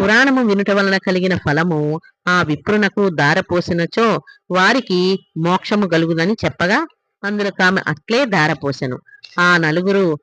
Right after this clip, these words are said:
ఆమె కడకు వచ్చి విమానమెక్కి వైకుంఠమునకు వెళ్ళిరి.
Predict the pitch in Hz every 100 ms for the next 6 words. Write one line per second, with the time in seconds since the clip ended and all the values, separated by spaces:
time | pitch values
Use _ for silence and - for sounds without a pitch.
0 | - 160 170 170 175 185 220 175 170 -
1 | 185 151 147 _ - 160 180 196 208 180
2 | - 185 175 147 _ 175 180 220 208 190
3 | 175 170 196 170 147 139